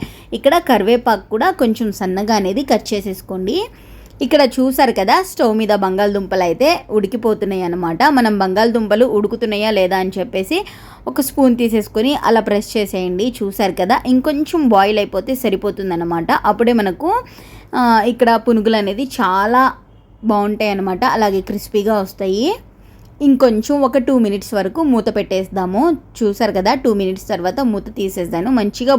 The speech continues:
బాయిల్ అయితే అయిపోయాయి. ఇందులో ఉన్న వాటర్ అంతా కూడా, వేడి వాటర్ అంతా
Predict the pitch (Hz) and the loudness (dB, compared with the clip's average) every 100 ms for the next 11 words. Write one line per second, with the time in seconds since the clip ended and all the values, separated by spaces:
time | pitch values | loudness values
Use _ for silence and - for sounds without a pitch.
0 | 208 185 202 196 196 196 180 190 180 277 | 4 2 2 0 0 -2 -2 -4 -2 -4
1 | - - - - - 277 262 254 226 294 | -6 -16 -20 -16 0 4 6 6 4 2
2 | 240 202 226 240 226 208 226 240 214 359 | 2 2 2 0 -4 -4 -4 -2 0 0
3 | 440 - - - - - - 226 214 208 | 0 -4 -18 -20 -20 -20 -12 0 2 4
4 | 220 196 202 185 196 | 2 0 -2 -2 -4